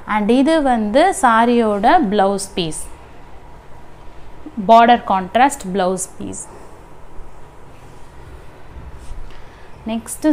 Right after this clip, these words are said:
saree வந்துட்டு grey color silver border. And இந்த சாரிக்கு கோலம் சாரி. இதுக்கு பிளவுஸ் piece இது இருக்கு. And இது வந்து பல்லு design. Saree material ரொம்ப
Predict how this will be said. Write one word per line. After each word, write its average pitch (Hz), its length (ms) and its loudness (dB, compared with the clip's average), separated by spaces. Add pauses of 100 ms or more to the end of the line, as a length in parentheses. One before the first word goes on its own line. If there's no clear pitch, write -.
saree 214 380 0
வந்துட்டு 190 400 -4 (920)
grey 233 160 6 (220)
color 196 360 6 (360)
silver 240 480 2
border. 190 420 4 (380)
And 214 220 0
இந்த 214 160 2 (100)
சாரிக்கு 233 560 2 (200)
கோலம் 226 400 4
சாரி. 180 300 0 (640)
இதுக்கு 277 340 4 (500)
பிளவுஸ் 220 360 6 (100)
piece 269 340 2
இது 196 220 2
இருக்கு. 254 280 4 (600)
And 214 140 0 (100)
இது 294 120 4 (120)
வந்து 214 300 4 (1120)
பல்லு 240 320 6
design. 190 300 -4 (440)
Saree 277 380 6 (120)
material 254 960 2
ரொம்ப 311 580 2